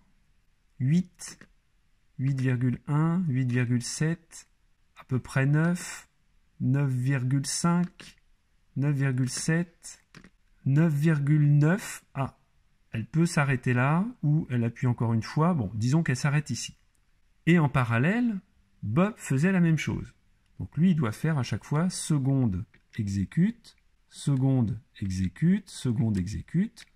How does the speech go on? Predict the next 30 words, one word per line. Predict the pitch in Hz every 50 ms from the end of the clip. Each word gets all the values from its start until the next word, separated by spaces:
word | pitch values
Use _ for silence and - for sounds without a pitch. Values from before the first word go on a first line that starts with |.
| - - _ _ _ _ _ _ _ _ -
Donc | - - 123
là, | 123 123 110 101 92 104
j'ai | 104 101 113 110
oublié | 104 107 110 110 113 110
de | -
compter, | - 120 117 113 - 135 123
donc | 107 104 98 95 -
ça | -
va | 98 101
être | 101 98 - -
difficile | 95 104 123 123 - 131 117 - - 123 117
pour | - 104 98 95
arriver | 95 92 95 98 92 95
à | 92
dix. | 95 120 165 214 262 - - - - _ _ _ _ _ _ _ _ -
Donc | -
je | -
vais | - 90
le | -
faire | - 104 95
encore | 92 92 - 101 92 -
quelques | - 98 87 - - 92
fois. | - - - 135 147 180 269 285 - - _ _ - _ _ _ _ _ _ _ _ _ _ _ _ _ - - - _ _ _ _ _ _ _ -
Et | 143
le | 139 151
premier | 151 - - - 196 202 202 202 196 190 175 160
qui | - - 151
pense | 131 - 160 160 156 151 - - - - -
être | 127 127 127 -
arrivé | 120 117 120 120 113 110 120 123 120 117 110 -